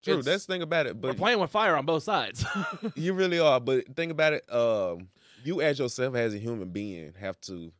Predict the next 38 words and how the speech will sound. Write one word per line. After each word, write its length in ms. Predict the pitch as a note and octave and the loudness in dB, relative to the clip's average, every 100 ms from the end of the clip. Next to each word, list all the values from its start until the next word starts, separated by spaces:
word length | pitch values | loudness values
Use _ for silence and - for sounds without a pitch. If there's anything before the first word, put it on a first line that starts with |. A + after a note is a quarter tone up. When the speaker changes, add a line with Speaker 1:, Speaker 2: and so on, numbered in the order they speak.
| _ | _
Speaker 1:
just 240 | G#2+ G#2 | -10 -8
be 140 | F#2 F#2 | -6 -6
able 220 | E2+ E2+ | -6 -10
to 200 | - E2 | -12 -14
just 440 | D#2 F2+ A2+ - _ | -12 -12 -12 -14 _
Speaker 2:
Yeah. 340 | _ _ A#2+ | _ _ -2
Speaker 1:
hold 180 | B2+ G#2+ | -2 0
your 160 | A2+ F#2+ | -2 -2
ground. 420 | F2+ D#2 B1 - - | -8 -12 -18 -14 -8
Speaker 2:
Yeah. 140 | B2 - _ _ _ | -8 -8 _ _ _
Speaker 1:
Like, 220 | A#2 B2 D3 | -2 2 4
everybody 340 | E3+ D#3+ D#3 | 4 4 4
has 200 | D3 C3+ | 2 0
different 260 | B2+ C3 B2 | -2 -4 -4
beliefs. 360 | A#2+ A#2 A#2 | -4 -4 -4
Everybody 360 | A2+ A#2 A#2 A2 | -6 -4 0 -2
Speaker 2:
Yeah. 60 | A2 | -2
Speaker 1:
grew 180 | A2 | -4
up 100 | A2 | -4
in 160 | A2 G2+ | -6 -8
different 440 | G2+ A2 G#2 F#2+ - | -8 -8 -10 -12 -14
ha-, 160 | A2+ A#2+ - | -10 -8 -8
households 800 | A#2+ G#2+ A2 A2+ F#2+ F#2 F#2 F2+ | -8 -6 -6 -4 -4 -4 -6 -10
and 100 | G2+ | -10
different 240 | F#2+ F#2 | -10 -8
Speaker 2:
Yeah. 80 | A#2 | -6
Speaker 1:
generations. 460 | F#2+ A2+ - D#2+ | -2 -4 -4 -12
So 340 | - G#2 G2 G2+ _ _ _ _ _ _ | -8 -6 -6 -8 _ _ _ _ _ _
you 140 | B2+ F#3 | -8 0
can't 260 | G#3 F3 | 2 2
tell 320 | - D3+ C#3+ B2 | 0 0 2 0
me 160 | A2+ | -4
how 160 | B2 A2+ | -2 -2
to 60 | A2 | -4
feel 280 | B2+ A#2 | -6 -6
about 260 | G#2 G2+ F#2 | -2 -2 -2
one 220 | F#2+ G#2+ F#2+ | -6 -8 -10
thing 460 | F#2 E2+ D2+ D2 | -14 -14 -16 -18